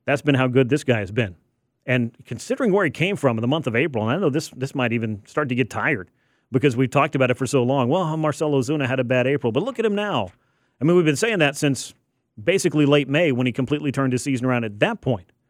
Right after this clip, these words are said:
But it hasn't stopped. I mean, it, it cooled off a little bit for about a week and a half, maybe, after the All-Star game, but it has not stayed that way. Ozuna pushing in nearly nine hundred O P S at this point. And when you consider he had two hits,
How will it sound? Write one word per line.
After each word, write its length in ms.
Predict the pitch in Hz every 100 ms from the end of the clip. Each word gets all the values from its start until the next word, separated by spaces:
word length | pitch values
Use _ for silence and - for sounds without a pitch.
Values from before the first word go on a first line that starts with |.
| _ _ _ _ _ _
But 120 | - 123
it 80 |
hasn't 300 | 117 208 151
stopped. 420 | 110 190 123 85 -
I 40 |
mean, 140 | 120 139
it, 140 | -
it 140 | 240 -
cooled 300 | - 240 175
off 240 | 208 -
a 40 |
little 200 | 147 196
bit 200 | 156 196 202 - _
for 120 | 151
about 240 | 139 151
a 40 | 131
week 240 | 127 202
and 80 | 165
a 40 |
half, 380 | 123 156 185 - _ -
maybe, 320 | 143 185 180 - _ _ _ _ _ _ _ _
after 240 | - 165 160
the 100 | 147
All-Star 360 | 170 - 190
game, 340 | 175 190 196 160 _ _ _ _ _ _ _ _
but 140 | - 127
it 80 | 165
has 180 | 190
not 160 | 175 143
stayed 260 | - 147 113
that 160 | 104
way. 260 | 104 101 85 _ _ _ _ _ _ _ _ _ _ _ _ _ _ _ _ -
Ozuna 400 | 123 147 170 131
pushing 320 | 180 - 143
in 200 | 127 127
nearly 300 | 151 151 131
nine 340 | 123 131 160
hundred 400 | 151 147 143 131
O 120 | 131 139
P 220 | 131 120
S 160 | 127
at 80 | 123
this 160 | 110 107
point. 220 | 120 117
And 60 | 120
when 80 |
you 40 | 160
consider 400 | 151 127 170 127
he 80 | 120
had 140 | 104
two 180 | - 170
hits, 240 | 135 117